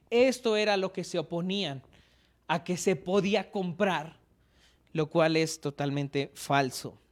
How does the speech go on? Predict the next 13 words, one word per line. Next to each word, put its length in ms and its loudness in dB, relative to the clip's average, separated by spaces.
Pasamos 460 -4
a 60 2
la 120 0
siguiente 380 -4
diapositiva. 800 -2
Tenemos 440 2
entonces 520 -2
la 140 -2
sola 500 2
gracia 640 6
ahora, 220 2
llevamos 480 -2
dos. 380 -4